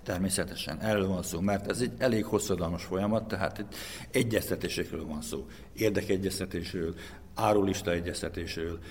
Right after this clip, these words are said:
és utána, hogyha még bevételre kerülne ez a kumuláció, akkor ez még egy,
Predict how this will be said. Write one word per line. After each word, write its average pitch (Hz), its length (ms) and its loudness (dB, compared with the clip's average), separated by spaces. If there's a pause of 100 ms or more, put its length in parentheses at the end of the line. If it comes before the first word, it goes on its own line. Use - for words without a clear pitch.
(180)
és - 200 0
utána, 90 360 2
hogyha 92 260 4
még 110 380 8
bevételre 101 640 2
kerülne 101 400 4
ez 95 160 2
a 95 160 2 (240)
kumuláció, 107 840 2
akkor 95 240 0
ez 92 160 -2
még 110 300 6
egy, 92 200 0